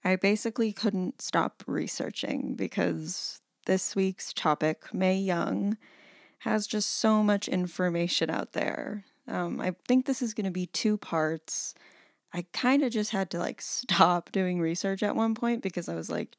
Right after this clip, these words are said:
"Do I wanna write a fucking book or something?" <laughs> Like, I need to stop. But it, there's just so much information out there, and I hope I can include everything and talk about it in the most real way I can.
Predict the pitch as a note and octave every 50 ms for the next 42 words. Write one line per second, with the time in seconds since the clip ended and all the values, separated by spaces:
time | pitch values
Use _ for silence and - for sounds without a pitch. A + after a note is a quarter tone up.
0 | _ - - F3+ F#3+ F#3+ G3 G3+ G3+ G3+ F3+ E3 F#3 F#3 G3+ - - - G#3 G3+
1 | - F#3+ F3 D3+ - D#3+ F#3+ G#3 - A#3 B3+ - C4+ D4+ D#4 D#4 E4 F4 C#4+ A#3+
2 | F#3+ G3 - - F#3 F3 - F#3 F#3+ F#3+ F#3 E3+ - - - - A#2+ A2+ - -
3 | - _ - - - - - - - - - _ A#3+ - - F#3+ F3+ E3+ - -
4 | - - - _ - F#3 F3+ - - _ _ _ - F#3+ F#3+ F#3+ - G#3 - -
5 | G#3+ G#3 G3+ G3 - F#3 E3+ E3 - F3 E3+ E3 - - - - - F3+ - -
6 | - - - - - - - F3+ F3 F#3 F#3 F3+ E3+ - F3 F3+ F3 - - F3
7 | E3+ E3+ E3+ E3 - - - - - - - F#3 G3+ G3+ - - G#3 G3+ G3 F#3
8 | F3+ F#3 F3+ F3+ - F3+ F3 F3 F3 F3 F3+ E3+ D#3 - - - F#3 F#3+ _ _
9 | _ - - - F#3 - - F3+ - G2 - - - - - G#3 G3+ G3 G3+ G3+
10 | F#3 E3 - F#3 G3 F3+ F3 - - - - F3+ F3 F3 F3+ F3+ - E3+ E3+ -
11 | - - - - - F3+ - - F#3 F#3 - G3 - F3